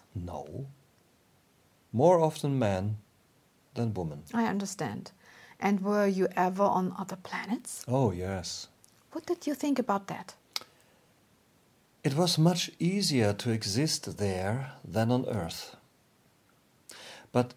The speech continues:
Speaker 1: at the end of the day, the human experiences were the most instructive,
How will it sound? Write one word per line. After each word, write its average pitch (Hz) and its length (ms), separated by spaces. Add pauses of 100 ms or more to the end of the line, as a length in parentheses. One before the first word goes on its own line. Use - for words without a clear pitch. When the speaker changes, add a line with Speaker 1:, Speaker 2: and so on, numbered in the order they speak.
Speaker 1:
at 127 180
the 113 140
end 175 320
of 165 120
the 170 100
day, 120 540 (600)
the 101 100
human 131 440
experiences 107 1040 (580)
were 101 140
the 104 100
most 110 560
instructive, - 960